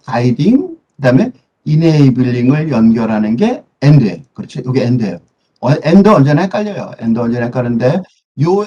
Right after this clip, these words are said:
and는 가이딩과 이네이블링을 연결하는 거예요. 그지? 그러니까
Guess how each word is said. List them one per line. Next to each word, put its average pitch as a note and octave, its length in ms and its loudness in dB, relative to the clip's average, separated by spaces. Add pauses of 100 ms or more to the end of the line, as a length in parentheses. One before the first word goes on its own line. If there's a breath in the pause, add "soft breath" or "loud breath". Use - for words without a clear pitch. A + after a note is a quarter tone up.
and는 C#3+ 800 2 (340)
가이딩과 C3 840 2 (500)
이네이블링을 C3+ 640 4
연결하는 B2+ 420 -2
거예요. - 300 -20
그지? A#2+ 360 -4 (340)
그러니까 B2 280 -4